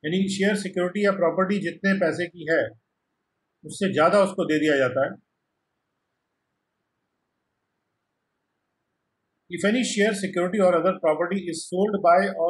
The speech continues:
on behalf of the trust or institution, अगर कोई शेयर, सिक्योरिटी या प्रॉपर्टी ट्रस्ट बेचता है या ट्रस्ट institution के बिहाफ पे बिकती, बेची जाती है किसी ऐसे व्यक्ति को जो subsection तीन में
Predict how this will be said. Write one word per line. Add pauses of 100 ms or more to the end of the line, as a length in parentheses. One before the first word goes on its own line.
on
behalf
of
the
trust
or
institution, (2000)
अगर
कोई (420)
शेयर,
सिक्योरिटी
या (120)
प्रॉपर्टी (640)
ट्रस्ट
बेचता
है (840)
या (120)
ट्रस्ट
institution
के
बिहाफ
पे (100)
बिकती, (240)
बेची
जाती
है
किसी
ऐसे
व्यक्ति
को
जो
subsection
तीन
में